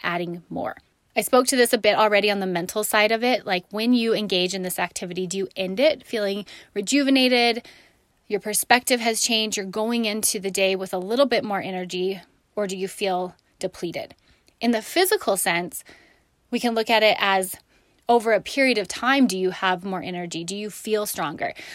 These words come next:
Like, I'll tell you, after I do my squats, the next day, I am so freaking sore, <laughs> and climbing up the stairs is really hard. <laughs> So, of course, I'm not rejuvenated. I have some initial stress, but over time,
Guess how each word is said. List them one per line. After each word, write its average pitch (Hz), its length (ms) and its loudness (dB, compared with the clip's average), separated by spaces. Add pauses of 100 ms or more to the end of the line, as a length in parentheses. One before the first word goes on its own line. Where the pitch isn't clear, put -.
(100)
Like, 247 160 6
I'll 240 120 6
tell 339 180 10
you, 247 120 6
after 233 240 6
I 226 40 6
do 262 140 2
my 202 140 4
squats, 185 400 2
the 196 60 -6
next 196 200 -4
day, 208 180 2
I 202 100 -2
am 180 160 -4
so 196 200 -2
freaking 185 380 -6
sore, 180 340 -2
<laughs> - 20 -10
and 233 420 4
climbing 254 340 6
up 254 100 4
the 269 100 2
stairs 214 400 0
is 202 240 -4
really 190 300 -4
hard. 208 360 2
<laughs> 370 40 0 (720)
So, 277 240 8
of 254 140 6
course, 381 240 8
I'm 294 80 8
not 233 140 6
rejuvenated. 220 720 0 (720)
I 220 80 2
have 294 340 8
some 247 200 2
initial 247 380 6
stress, 190 280 2
but - 160 -4
over 277 280 4
time, 208 720 0